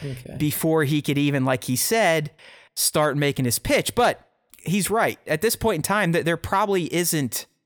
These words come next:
Speaker 2: a, a good pitch to be had. I mean, they, <laughs> they've got ten, maybe eleven shows in the pipeline.
Speaker 1: Yeah.
Speaker 2: Some, some actively being shot right now. We learned this week. I, I didn't post it 'cause it was,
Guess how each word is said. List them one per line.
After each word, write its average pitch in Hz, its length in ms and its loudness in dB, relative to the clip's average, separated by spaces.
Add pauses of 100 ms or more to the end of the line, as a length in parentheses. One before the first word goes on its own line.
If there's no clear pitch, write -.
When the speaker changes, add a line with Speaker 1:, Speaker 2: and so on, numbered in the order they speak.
(480)
Speaker 2:
a, 143 200 -4
a 147 80 2
good 143 280 0
pitch - 300 0
to 139 80 -4
be 127 140 0
had. 131 320 2
I 120 60 0
mean, 143 160 0
they, 139 120 0
<laughs> 139 140 0
they've 220 160 2
got 202 340 0 (340)
ten, 220 540 2 (300)
maybe 196 360 2
eleven 170 460 2
shows 139 880 0
in 165 240 -2
the 151 80 -4
pipeline. 117 680 -4 (360)
Speaker 1:
Yeah. 143 180 0
Speaker 2:
Some, 175 360 2
some 185 300 2
actively 175 500 2
being 160 220 0
shot 165 300 2
right 156 160 2
now. 160 260 2
We 147 160 0
learned 147 260 0
this 147 180 -2
week. 143 220 -2
I, 113 300 -2
I - 20 0
didn't 139 200 -2
post 135 300 -2
it 123 40 -6
'cause 120 180 -4
it 120 60 -2
was, 110 220 -6